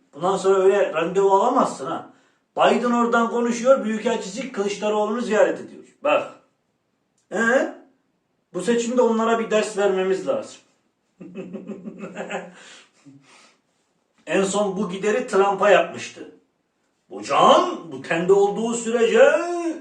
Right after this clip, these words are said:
rahibi kimse alamaz." demişti. Bir mektup yazdı, bir tweet attı.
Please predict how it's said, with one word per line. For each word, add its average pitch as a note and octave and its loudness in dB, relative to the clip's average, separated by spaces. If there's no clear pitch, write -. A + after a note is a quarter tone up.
rahibi G#3 2
kimse A3+ 2
alamaz." G3+ 4
demişti. - -10
Bir A#3+ -2
mektup G#3+ -4
yazdı, A#3+ -2
bir A3 -4
tweet G3+ -6
attı. - -10